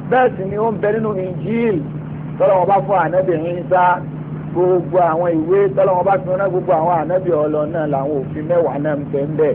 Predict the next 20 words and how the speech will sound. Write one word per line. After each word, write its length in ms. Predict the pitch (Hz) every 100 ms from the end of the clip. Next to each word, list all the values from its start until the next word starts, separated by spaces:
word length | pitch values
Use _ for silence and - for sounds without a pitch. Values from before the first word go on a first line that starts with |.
| - - - - - - -
Ọlọ́run 320 | - 170 160
bá 100 | 160 175
náà 180 | 175
tún 180 | 165 175
wá 120 | 175 175
mú 160 | 151 160
wá 120 | 175
nínú 180 | 175 165
Al-Qur'an, 840 | 151 135 127 139 139 165 185 175 131 - - - - - -
kó 120 | 190
lè 160 | 202 180
máa 280 | 151 151 151
jẹ́ 420 | 151 160 185 185 185 - - - - - - - - -
wáàsí, 520 | 147 180 170 135 120 123 156 - - - - - -
kó 100 | 196
sì 120 | 185
lè 140 | 175 185
máa 240 | 175 180
jẹ́ 200 | 170 -
kìlọ̀ 340 | 170 196 175